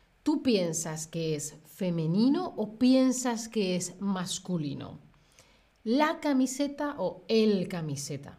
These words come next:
Una camiseta es esto. Esto es una camiseta, ¿sí? Una camisa tiene botones, esto es una camiseta.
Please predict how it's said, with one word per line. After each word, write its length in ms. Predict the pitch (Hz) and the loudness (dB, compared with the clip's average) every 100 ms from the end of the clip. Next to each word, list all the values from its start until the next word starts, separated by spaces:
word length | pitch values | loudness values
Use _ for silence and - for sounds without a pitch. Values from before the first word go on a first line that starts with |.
| - | -12
Una 200 | 170 151 | -12 -8
camiseta 500 | 139 135 175 208 202 | -8 -8 -8 -4 -2
es 300 | 262 - - - | -2 -6 -14 -12
esto. 340 | 175 - - - _ _ _ _ _ - | -12 -12 -16 -20 _ _ _ _ _ -8
Esto 340 | 269 262 285 | -8 -4 0
es 300 | 277 285 - - | 2 2 -6 -10
una 380 | 226 240 254 254 - | -8 -8 -10 -12 -12
camiseta, 880 | 202 175 147 143 - 175 - 165 - - - | -8 -8 -8 -10 -10 -10 -10 -16 -20 -20 -20
¿sí? 400 | - 220 285 - - - _ _ - - - - | -4 -2 -2 -8 -20 -20 _ _ -20 -20 -20 -8
Una 240 | 185 180 | -6 -2
camisa 720 | 185 165 233 247 - 262 403 - - - - | 0 4 4 4 2 2 0 -10 -20 -20 -8
tiene 260 | 175 160 151 | 2 2 2
botones, 720 | 143 170 185 208 294 - - | -2 -2 0 0 -2 -4 -8
esto 240 | 175 - | -8 -6
es 140 | 175 208 | -4 -2
una 280 | 254 302 | -2 -4
camiseta. 800 | - 180 139 135 - 143 143 - | -6 -4 -2 -4 -4 -6 -10 -18